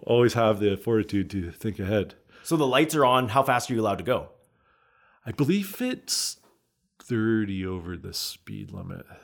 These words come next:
Speaker 1: which is more enforced now because of G P S.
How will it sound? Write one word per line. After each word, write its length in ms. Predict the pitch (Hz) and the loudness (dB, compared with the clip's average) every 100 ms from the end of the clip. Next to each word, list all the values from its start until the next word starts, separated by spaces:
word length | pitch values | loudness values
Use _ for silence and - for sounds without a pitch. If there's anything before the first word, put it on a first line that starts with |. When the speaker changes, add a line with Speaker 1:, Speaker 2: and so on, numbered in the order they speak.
| _ _ _ | _ _ _
Speaker 1:
which 240 | - 101 107 | -16 -14 -12
is 300 | 98 95 - | -12 -12 -8
more 480 | 101 117 135 143 135 | -2 4 8 8 6
enforced 500 | - 131 123 - 98 | 2 0 0 -2 -8
now 540 | 92 87 107 139 160 | -6 -2 -2 -2 -4
because 340 | 131 - 98 | -6 -8 -10
of 140 | 95 82 | -10 -12
G 180 | - 92 | -14 -14
P 240 | - 90 | -14 -12
S. 540 | 85 - 170 - - | -8 -6 -6 -8 -12